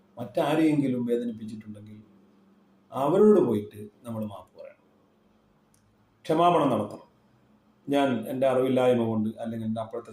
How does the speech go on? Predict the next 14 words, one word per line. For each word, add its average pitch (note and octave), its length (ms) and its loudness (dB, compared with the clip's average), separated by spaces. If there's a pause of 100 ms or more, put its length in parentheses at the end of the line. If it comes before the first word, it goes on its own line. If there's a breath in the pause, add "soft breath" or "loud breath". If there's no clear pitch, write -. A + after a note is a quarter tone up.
സാഹചര്യത്തിൽ B2+ 640 -4
നിങ്ങളോട് G#2+ 300 -6
അങ്ങനെ A2 260 -14
പറഞ്ഞു A2+ 300 -8
പോയതാണ് G#2 340 -10
അല്ലെങ്കിൽ G#2+ 300 -10
പ്രവർത്തിച്ചു D3 460 -8
പോയതാണ്, G#2+ 320 -2 (680)
നിങ്ങൾ G3+ 200 4 (100)
എന്നോ-, E3 340 4
എന്നോട് D3+ 340 4
ക്ഷമിക്കണമെന്ന്" C#3+ 720 0 (100)
ക്ഷമാപണം C#3 500 -2
നടത്തി G#2+ 340 -6